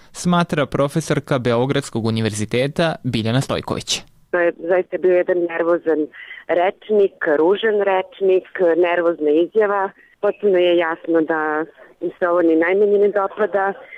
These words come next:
Speaker 2: a opet nama s ove strane uliva nadu da je možda počelo da se krni to monolitno vladarstvo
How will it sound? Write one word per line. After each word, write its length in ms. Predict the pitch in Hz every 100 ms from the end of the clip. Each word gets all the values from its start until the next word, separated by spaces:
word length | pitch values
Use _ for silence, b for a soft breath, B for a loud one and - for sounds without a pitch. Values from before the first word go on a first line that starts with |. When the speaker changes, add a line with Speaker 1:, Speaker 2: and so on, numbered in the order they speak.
| B B
Speaker 2:
a 160 | - 180
opet 200 | 180 202
nama 240 | 190 180 180
s 20 | -
ove 200 | 180 185
strane 560 | - 175 175 175 170 165 - _ -
uliva 340 | 214 226 196
nadu 460 | 180 165 190 190 214 165
da 100 | 185 175 175
je 100 | 175
možda 300 | 165 165 180 -
počelo 400 | 165 160 180 160
da 120 | 156 -
se 80 | 160 156
krni 340 | 175 165 156 143 -
to 120 | 147 143 151 - - 160
monolitno 680 | 151 151 143 151 - 151 139 147 - B B B - 151
vladarstvo 760 | 165 147 160 160 160 - 147